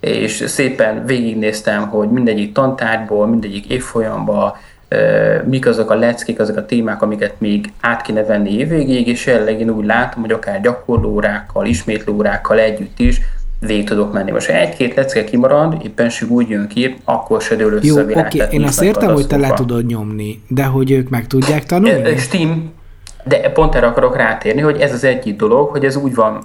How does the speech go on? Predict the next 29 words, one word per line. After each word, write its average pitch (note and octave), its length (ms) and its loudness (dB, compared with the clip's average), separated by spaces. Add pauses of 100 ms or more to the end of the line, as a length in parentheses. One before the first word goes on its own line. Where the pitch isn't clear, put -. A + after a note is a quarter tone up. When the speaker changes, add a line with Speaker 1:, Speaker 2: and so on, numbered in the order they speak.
Speaker 1:
részemről A2 680 0
megtervezve G#2+ 720 0
és G2 180 -8
átadva, D#3 640 0 (360)
hogy A#2+ 160 0
ez C3 200 2
megtanulható A#2 720 0
legyen. G#2 380 0 (320)
Ö, - 100 2 (840)
legalábbis A#2+ 560 2
én A#2 140 0
így A2+ 160 0
gondolom. G#2 600 2 (160)
Ö, C2 160 0 (120)
én D#3 180 0
azzal C3 300 2
tudom A#2+ 260 0
ezt A2 460 -4
valamilyen A#2 500 0
módon A2 260 -2
jelenleg, G#2 520 0 (480)
nem A2+ 180 -6
tudom, - 200 -6
hogy A2+ 100 -6
mondják A#2 400 0
ezt, - 180 -4
megfigyelni, C#3 640 0
vagy A2+ 240 2
ellenőrizni, C#3+ 760 0